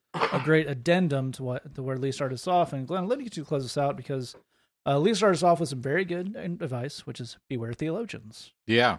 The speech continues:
Speaker 2: yeah.
Speaker 1: Um, if you're just, you know, someone who's trying to figure out your walk with the Lord, trying to figure out what that looks for you in your life, I don't understand why you would want to read theology.
Speaker 2: Yeah.
Speaker 1: It doesn't really seem to do much for me, but as, as, as Lee said, there's,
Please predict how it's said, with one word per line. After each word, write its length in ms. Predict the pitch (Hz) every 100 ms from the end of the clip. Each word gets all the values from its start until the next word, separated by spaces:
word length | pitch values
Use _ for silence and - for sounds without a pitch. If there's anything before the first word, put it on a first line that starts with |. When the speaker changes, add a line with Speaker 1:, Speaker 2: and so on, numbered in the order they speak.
| -
Speaker 2:
yeah. 320 | - 156 143
Speaker 1:
Um, 140 | 139 139
if 200 | 147 135
you're 500 | 156 156 151 143 -
just, 260 | 151 147 -
you 60 | 139
know, 60 | 139
someone 200 | 156 143
who's 80 |
trying 160 | - 160
to 60 | 156
figure 140 | 170
out 40 | 156
your 100 | 160
walk 160 | 160
with 80 | -
the 60 | 143
Lord, 280 | 170 190 170
trying 140 | 139
to 20 |
figure 120 | 127 135
out 20 |
what 80 | 131
that 40 |
looks 160 | 143 143
for 80 | 143
you 280 | 147 147 - _ _ _ _ -
in 140 | 143
your 160 | 139 135
life, 420 | 175 240 247 - -
I 400 | 170 208 226 214
don't 340 | 160 220 233 -
understand 880 | 214 226 214 214 226 226 220 208
why 480 | - 196 160 170 196
you 200 | 202 196
would 160 | 196 180
want 180 | 135 170
to 60 |
read 300 | 160 208 208
theology. 600 | 220 202 240 226 311 269 _ -
Speaker 2:
Yeah. 140 | 107 107
Speaker 1:
It 60 |
doesn't 260 | 151 170 180
really 240 | 165 175
seem 300 | 160 180 180
to 240 | 170 160 156 _ _ _ _ _
do 100 | 170
much 240 | 170 165 -
for 140 | 143
me, 260 | 139 247 311
but 280 | 202 139 170
as, 200 | 175 180
as, 280 | 247 202
as 280 | - 233 180
Lee 140 | 220 202
said, 320 | 160 180 226
there's, 320 | 165 -